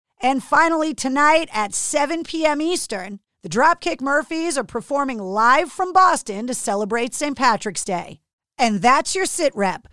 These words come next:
For more details on all of the stories, click the links in the show notes of this podcast.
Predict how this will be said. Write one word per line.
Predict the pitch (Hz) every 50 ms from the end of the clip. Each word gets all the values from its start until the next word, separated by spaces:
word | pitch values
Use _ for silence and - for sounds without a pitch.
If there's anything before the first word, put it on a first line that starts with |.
| _ _ _
For | _ - 220
more | 226 254 285 320 339
details | 247 311 339 349 - - 339 339 320 339 349 359 240 311
on | 254 262
all | 262 - 277 277 311 370
of | 370
the | 370 311
stories, | - - 392 381 359 302 254 226 202 214 269 - -
click | _ - - 247 294 - - -
the | 349
links | 294 269 269 294 339 370 - -
in | 302 247
the | 214
show | 170 - - 262 254 277
notes | 320 302 285 285 330 - -
of | 311 220
this | 214 247 285 -
podcast. | - - 247 202 196 196 175 - 185 156 139 - - - -